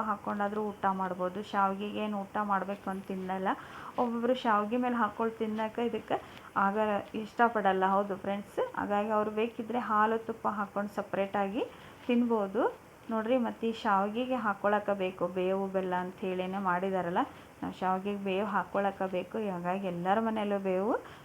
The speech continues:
ಇವತ್ತೇನು ರೆಡಿ ಮಾಡ್ತಾರೆ. ಮತ್ತು ನಾನು ನೋ-, ನಮ್ಮ ಫ್ರೆಂಡ್ಸಿಗೆ ನಾನು ಯಾವ ಥರ ಬೇವು ಮಾಡ್ತೀನಿ ಅಂತ ತೋರ್ಸೋಕೆ ನಿಮ್ಗೆ ಈ ರೆಸಿಪಿ ಹಾಕೀನಿ. ಇದು ಇಷ್ಟ, ವಿಡಿಯೋ ಇಷ್ಟ ಆದ್ರೆ ನಂಗೆ ಒಂದು ಲೈಕ್ ಕೊಡ್ರಿ. ಮತ್ತು ಯಾರೆಲ್ಲ ಹಂಗೆ ನೋಡಕತ್ತೀರಿ ಸಬ್ಸ್ಕ್ರೈಬ್ ಮಾಡ್ಕೊಂಡು ನೋಡಿರಿ. ಮತ್ತೆ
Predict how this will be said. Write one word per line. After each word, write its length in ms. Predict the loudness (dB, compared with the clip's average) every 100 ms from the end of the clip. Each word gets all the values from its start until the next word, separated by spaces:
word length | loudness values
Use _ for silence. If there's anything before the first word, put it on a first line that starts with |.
| -8 -2
ಇವತ್ತೇನು 500 | -2 -2 -4 -2 0 0
ರೆಡಿ 180 | 2 0 2
ಮಾಡ್ತಾರೆ. 460 | 0 0 0 2 0 -2 -10 -20 -20 -8 -4
ಮತ್ತು 180 | 0 2 2
ನಾನು 240 | 2 2 2 0
ನೋ-, 260 | 0 -2 -6 -4
ನಮ್ಮ 120 | -4 0
ಫ್ರೆಂಡ್ಸಿಗೆ 440 | 0 -2 -4 -2 0
ನಾನು 180 | 2 2
ಯಾವ 120 | 0 0
ಥರ 100 | 0 0 0
ಬೇವು 180 | 0 0
ಮಾಡ್ತೀನಿ 380 | 0 -2 -6 -6 -6
ಅಂತ 120 | -6 -4
ತೋರ್ಸೋಕೆ 500 | -4 -4 -4 -4 -2 -4 -6 -18 -20 -8 -4
ನಿಮ್ಗೆ 260 | -2 0 2 2
ಈ 20 | 0
ರೆಸಿಪಿ 340 | -2 -6 -6 -2
ಹಾಕೀನಿ. 480 | -2 -4 -6 -2 0 0
ಇದು 120 | -2 -4
ಇಷ್ಟ, 200 | -6 -2 0 2 0
ವಿಡಿಯೋ 220 | 0 -2 -2
ಇಷ್ಟ 140 | -4 -4
ಆದ್ರೆ 200 | -2 -2 -2
ನಂಗೆ 200 | -2 -2
ಒಂದು 140 | -2 -2
ಲೈಕ್ 200 | -2 -4 -4
ಕೊಡ್ರಿ. 260 | -4 0 -2 -2 -10 -20 -12
ಮತ್ತು 200 | -10 -6 -4 0
ಯಾರೆಲ್ಲ 320 | 0 4 6 6
ಹಂಗೆ 180 | 4 2
ನೋಡಕತ್ತೀರಿ 500 | 0 -2 -2 -6 -6 -4
ಸಬ್ಸ್ಕ್ರೈಬ್ 480 | -8 -6 -2 0 0
ಮಾಡ್ಕೊಂಡು 420 | -2 -2 -4 -4 -2
ನೋಡಿರಿ. 340 | 0 0 0 -2 -4 -10 -20 -20 -14 -6
ಮತ್ತೆ 240 | -6 2